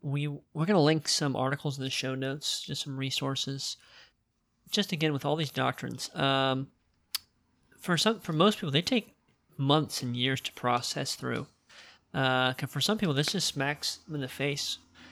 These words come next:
This is not what they believe. This is not what they were, um, grew up believing or were taught.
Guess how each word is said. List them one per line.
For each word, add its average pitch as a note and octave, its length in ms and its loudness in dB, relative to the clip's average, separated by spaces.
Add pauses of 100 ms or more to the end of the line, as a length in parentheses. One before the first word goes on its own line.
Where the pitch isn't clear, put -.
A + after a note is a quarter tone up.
(140)
This C#3+ 120 -4
is C#3+ 140 0
not C#3+ 240 4
what D#3 120 -2
they D#3 80 0
believe. C#3 440 -2
This C#3+ 160 -4
is C3+ 100 -4
not C#3 120 2
what C3 100 -6
they C#3 160 -2
were, C3 300 -4 (340)
um, B2+ 380 0
grew C#3 320 -2
up D3 140 0
believing D#3 480 -4
or C3+ 100 -4
were - 120 -8
taught. - 480 2